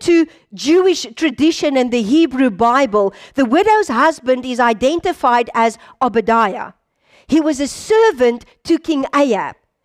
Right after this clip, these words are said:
So he served in the palace as an administrator, but he also served under Elijah as a prophet,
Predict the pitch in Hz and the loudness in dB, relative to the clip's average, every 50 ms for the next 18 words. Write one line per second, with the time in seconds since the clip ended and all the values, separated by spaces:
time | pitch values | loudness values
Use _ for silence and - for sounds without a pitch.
0 | _ - - - - - 359 359 302 302 320 311 - - - - 403 392 427 453 | _ -20 -20 -8 -2 0 2 2 2 2 2 0 -2 -4 -4 0 2 4 4 4
1 | 466 453 - - 311 330 320 269 285 - _ _ - 330 311 320 339 359 415 403 | 2 2 -2 -4 -2 0 0 0 0 -2 _ _ -2 -2 0 0 0 0 0 -2
2 | - 311 - 277 285 262 269 262 247 247 - - 294 339 - _ 302 320 330 330 | -2 -2 0 0 0 0 0 -2 -4 -4 -4 -2 -2 -2 -2 _ 0 2 2 2
3 | 339 - - - - 277 262 254 247 233 - 294 339 440 - _ - - - - | 2 0 -4 -4 -2 0 0 0 0 0 0 0 0 0 -2 _ -20 -20 -14 -4
4 | - 311 330 339 330 294 - - 359 415 453 415 - 466 415 - - - - 392 | -2 0 2 2 0 0 0 2 2 2 2 2 0 0 0 -2 -2 -4 0 2
5 | 370 370 370 - - 294 - 294 302 311 294 311 - 285 269 247 240 226 233 254 | 2 2 2 2 0 -2 0 0 0 2 0 -2 -2 -2 -2 -2 0 0 0 2
6 | 302 392 440 415 302 - 285 269 254 - - - - - 302 311 254 254 294 - | 2 2 0 0 -2 -2 0 0 0 0 -4 -8 -4 0 0 0 0 0 -4 -8
7 | _ - - 440 427 453 - - 294 277 - - | _ -4 0 2 2 2 2 0 0 0 -2 -4